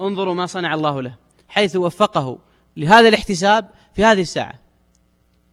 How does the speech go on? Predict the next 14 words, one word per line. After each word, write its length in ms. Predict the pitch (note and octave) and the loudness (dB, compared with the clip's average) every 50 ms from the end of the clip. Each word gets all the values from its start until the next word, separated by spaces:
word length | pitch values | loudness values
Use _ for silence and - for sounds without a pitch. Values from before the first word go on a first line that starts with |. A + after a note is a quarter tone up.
| - | -8
أنه 120 | E3+ F#3+ G3 | -4 -2 -2
يحتسب 420 | A#3 A3+ - - A3+ F#3+ G#3+ G3+ | -2 -2 -4 -8 -10 -10 -10 -10
نفسه." 300 | A3+ G#3 F3+ - - E3 - _ _ _ _ _ _ _ _ _ _ _ _ _ _ _ _ _ _ E3 | -10 -10 -12 -14 -18 -20 -20 _ _ _ _ _ _ _ _ _ _ _ _ _ _ _ _ _ _ -8
الآن 200 | E3+ G3+ G#3 G3+ | -6 -4 -2 -2
أنت 160 | G3+ F#3+ - | -2 -2 -4
تحتسب 380 | G3 - - F#3 F3 - F3+ E3+ | -6 -8 -8 -10 -8 -8 -4 -2
ولدك 360 | F3 E3 D#3+ D#3 D#3+ D3+ - | 0 0 0 -2 -4 -8 -10
وتحس-، 340 | - F3 - - - - E3 - | -8 -10 -10 -12 -14 -20 -18 -14
تحتسب 380 | - E3+ - E3+ D#3+ - F3+ E3 | -14 -12 -10 -10 -10 -10 -10 -10
مصيبتك 420 | E3 D3+ - F3+ E3+ E3 D3+ - | -10 -8 -6 -6 -6 -6 -6 -6
في 120 | - E3+ D#3+ | -6 -4 -2
مالك 300 | D#3+ D#3+ D#3 D3+ D3+ - _ _ _ _ _ _ _ _ _ _ _ | -2 -2 -2 -4 -6 -10 _ _ _ _ _ _ _ _ _ _ _
وفي 200 | - C#3 E3+ E3 | -16 -10 -8 -6
مرضك، 360 | D#3+ E3+ D#3+ D#3+ D#3 D3+ D3+ | -4 -2 -2 -2 -4 -4 -8